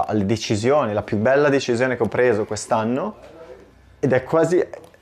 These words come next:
è difficile perché ne ho prese tante, quasi tutte le decisioni che ho preso quest'anno che ricordo sono decisioni incredibili. Una è stata quella di iniziare a viaggiare in Europa, la seconda è stata quella di andare in America.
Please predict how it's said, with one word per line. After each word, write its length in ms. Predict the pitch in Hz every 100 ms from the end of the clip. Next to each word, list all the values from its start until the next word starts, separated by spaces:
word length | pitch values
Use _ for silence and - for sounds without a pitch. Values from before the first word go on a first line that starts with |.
| - - -
è 120 | - 127
difficile 460 | 120 - 208 147
perché 180 | 110 120
ne 80 | 117
ho 40 |
prese 260 | 110 131 113
tante, 480 | 110 107 101 - -
quasi 320 | - 151 165
tutte 240 | 180 175
le 80 | 156
decisioni 360 | 143 139 139 131
che 60 |
ho 60 | 120
preso 240 | 123 113
quest'anno 420 | 110 104 - 107
che 140 | 98 107
ricordo 680 | 104 113 107 107 107 131 147
sono 260 | - 107 101
decisioni 360 | 101 - 110
incredibili. 520 | 104 - 101 92 95 95 - - -
Una 280 | 117 139
è 60 | 147
stata 240 | - 135
quella 180 | 123 120
di 80 | 113
iniziare 260 | 110 - 110
a 20 |
viaggiare 260 | 107 110
in 60 | 104
Europa, 380 | 104 104 101 - - - -
la 100 | 107
seconda 260 | 113 131
è 20 |
stata 200 | 139 123
quella 160 | 127 120
di 80 | 113
andare 240 | 107 110
in 80 | 113
America. 520 | 98 101 110 104 -